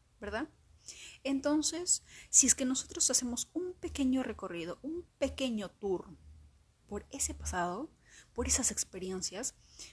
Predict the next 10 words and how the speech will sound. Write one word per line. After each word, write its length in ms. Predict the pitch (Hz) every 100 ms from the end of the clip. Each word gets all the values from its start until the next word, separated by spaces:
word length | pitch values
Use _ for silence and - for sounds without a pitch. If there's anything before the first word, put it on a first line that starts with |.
| -
vamos 380 | - 277 302 -
a 60 | 254
descubrir 720 | 220 - - 196 202 220 220
un 200 | - 302
pequeño 500 | - 240 - 208 208
detalle, 560 | 190 175 165 151 - - _ - _ _ _ _ - - _
que 120 | 226
la 220 | 226 226
suma 680 | 226 - 320 277 170 151 - _ _ _ _ _ _ _ _
de 320 | 190 208 -